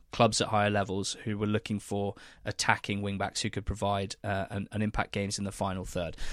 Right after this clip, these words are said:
Now, Ogbeta signed for Swansea and has barely played a minute. When he joined, he picked up an injury, which meant that he wasn't available for Russ Martin. But even when he came back and was available,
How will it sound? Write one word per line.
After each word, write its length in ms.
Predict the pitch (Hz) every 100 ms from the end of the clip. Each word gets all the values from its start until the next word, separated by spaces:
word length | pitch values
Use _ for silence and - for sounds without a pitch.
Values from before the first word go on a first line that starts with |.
| -
Now, 140 | 127 131
Ogbeta 360 | 131 190 -
signed 460 | - 175 156 151 -
for 460 | - - 123 120 113
Swansea 600 | - - 123 113 104 90 - - - - 127
and 300 | 127 127 120
has 120 | 120
barely 500 | - - 180 170 143
played 360 | - 131 123
a 20 | 113
minute. 400 | 113 98 76 -
When 360 | 127 110 143 170
he 120 | 160
joined, 500 | 151 156 139 135 131
he 180 | - 131
picked 280 | - 131 -
up 140 | 120
an 120 | 113 -
injury, 420 | 139 120 139 170 - - -
which 240 | 120 -
meant 200 | 120 107
that 200 | 107 92
he 80 | 113
wasn't 320 | 113 113 120
available 400 | 104 117 120 123
for 160 | - 113
Russ 240 | 117 -
Martin. 360 | 113 120 - 143 - -
But 140 | 120
even 160 | 147 160
when 100 | 160
he 80 | 147
came 300 | - 139 127
back 400 | 131 123 - -
and 100 | 123
was 140 | 113
available, 560 | 113 117 110 98 95